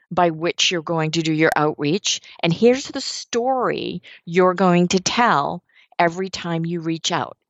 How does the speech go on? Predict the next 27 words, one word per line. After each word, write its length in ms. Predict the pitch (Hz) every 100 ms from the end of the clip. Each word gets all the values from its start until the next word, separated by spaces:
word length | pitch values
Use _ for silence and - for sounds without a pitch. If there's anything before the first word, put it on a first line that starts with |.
| 170
Every 360 | 170 196 226
time 340 | - - 196 196
you 140 | 202
reach 240 | 196 202
out, 180 | 190 151
it's 140 | - -
a 60 |
little 320 | 160 160 185 190
different 420 | - 185 190 165
chapter 380 | - 160 - -
in 200 | 151 151
the 60 |
story. 640 | 151 - 165 156 - - - _ _ _ - _ _ _ - - - _ -
You 140 | 175
train 580 | 165 - 180 180 202 240
them 240 | 277 285
that 260 | 302 311 302
way. 440 | 311 320 339 349 _ _ - -
You 240 | 185 180 170 - - _
plug 460 | - - 208 240 254
them 160 | 254 247
into 280 | 247 247
this 260 | 214 202 -
process 840 | - - 180 175 - 294 330 - -
that 180 | -
you 140 | - 196
know 680 | 185 165 156 160 214 294